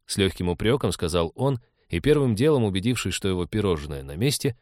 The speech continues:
включил кофеварку и спокойно устроился в кресле. Судя по статьям об альбатросах, которые Рыжий принялся просматривать, про нежданную встречу он знал с самого начала. «Если бы возникла необходимость, я бы тебя позвал».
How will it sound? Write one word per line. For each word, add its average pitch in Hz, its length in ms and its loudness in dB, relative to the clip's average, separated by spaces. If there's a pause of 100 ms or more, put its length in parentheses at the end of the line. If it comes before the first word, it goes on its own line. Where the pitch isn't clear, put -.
(120)
включил 160 500 0
кофеварку 95 600 -2
и 87 40 0
спокойно 120 520 -2
устроился 87 520 -4
в - 80 -18
кресле. - 460 -8 (300)
Судя 147 380 4
по 127 100 0
статьям 120 500 2
об 98 140 0
альбатросах, 95 680 0
которые 98 540 2
Рыжий 107 400 0
принялся 95 500 0
просматривать, 104 840 -2
про 101 300 2
нежданную 110 680 2
встречу 143 440 -2
он 90 100 0
знал 101 260 0
с - 60 -4
самого 85 360 -2
начала. 69 580 -6 (720)
«Если 104 340 2
бы 147 120 2
возникла 127 420 2
необходимость, 104 680 0
я 80 160 0
бы 85 100 -4
тебя 92 220 -2
позвал». 87 500 -2